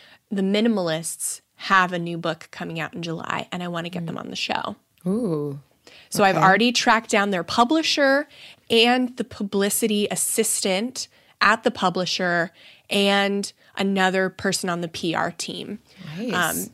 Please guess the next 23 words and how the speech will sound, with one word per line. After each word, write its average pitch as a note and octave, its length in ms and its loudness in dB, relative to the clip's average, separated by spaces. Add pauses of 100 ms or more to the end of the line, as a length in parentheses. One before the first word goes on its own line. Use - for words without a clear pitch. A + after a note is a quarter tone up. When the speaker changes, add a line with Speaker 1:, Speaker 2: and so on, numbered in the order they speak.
Speaker 1:
to - 140 -8
try G3 200 -2
and F#3 180 -2
reach F3+ 260 -2
out. E3 360 2
And G#3+ 240 4
I G#3+ 80 4
tracked F3+ 300 0
down F3 220 0
their E3+ 180 -6
email E3+ 360 -2
addresses E3 540 -4
from D#3+ 200 -12
LinkedIn. - 580 -10 (160)
Speaker 2:
I G3+ 80 2
mean, G#3 180 6
we've G3+ 220 6
already G3+ 440 8
had E3+ 220 4
all D#3+ 240 4
the E3+ 180 2
other D#3+ 300 2
minimalist D3+ 880 0